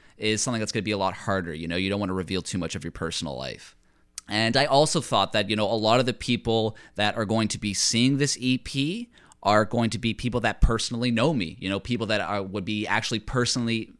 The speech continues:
invested in finding out things about my life, you know? So I really took this, um, time to make something that I really wanted to listen to,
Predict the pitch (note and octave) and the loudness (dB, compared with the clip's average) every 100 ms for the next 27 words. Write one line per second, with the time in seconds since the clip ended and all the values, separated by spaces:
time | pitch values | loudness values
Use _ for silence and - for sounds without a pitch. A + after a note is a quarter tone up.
0 | _ A2 F2+ F#2 A2 - B2+ G#2+ - G#2+ | _ -4 -2 -2 -2 -2 -2 -2 0 0
1 | G#2 G2+ G#2 - A2+ G#2+ G2 D#2+ E2+ E2 | 0 -2 -2 -2 -2 -2 -4 -4 -6 -6
2 | C#2+ - - - F#2 F#2 G2+ D3+ - _ | -8 -12 -16 -8 -4 -2 -2 -4 -10 _
3 | - _ - - A2+ A2 A2+ - - G2 | -20 _ -4 2 4 4 2 -4 -4 -2
4 | G#2 C3 D3+ D#3 - - - B2 - B2+ | 2 4 4 4 0 -2 0 -2 0 0
5 | G#2+ G2+ F2+ D2 - - G2 A2 G2+ G#2 | -2 -2 -4 -8 -8 -2 0 0 0 0
6 | G2 F#2+ - - G2 G2+ G2 F#2 - G2+ | 0 -2 -4 -4 -2 -2 -2 -4 -6 0
7 | G2 F2+ - F2+ G2 B2 C#3 C#3+ D#3 D3+ | 0 0 -2 2 4 4 2 2 2 2
8 | D3+ D3+ D3 D#3 E3+ E3 F#3 G3 B3+ | 2 0 0 0 -2 -2 0 0 -2